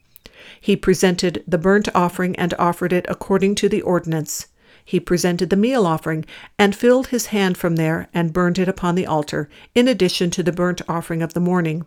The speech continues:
He also killed the bull and the ram, the sacrifice of peace offerings,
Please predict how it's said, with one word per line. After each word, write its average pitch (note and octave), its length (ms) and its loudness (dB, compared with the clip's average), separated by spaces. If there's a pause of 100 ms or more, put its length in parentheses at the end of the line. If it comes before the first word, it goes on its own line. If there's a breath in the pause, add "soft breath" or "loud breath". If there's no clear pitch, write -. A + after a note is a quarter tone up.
(800 loud breath)
He - 160 2
also B3+ 380 4
killed G#3+ 540 4
the G#3 80 2
bull F3 440 2
and F3 260 0
the G3+ 180 2
ram, E3+ 400 0 (240 soft breath)
the F3+ 80 0
sacrifice F3+ 640 0
of G3 140 -6
peace A3 360 -2
offerings, E3 600 -2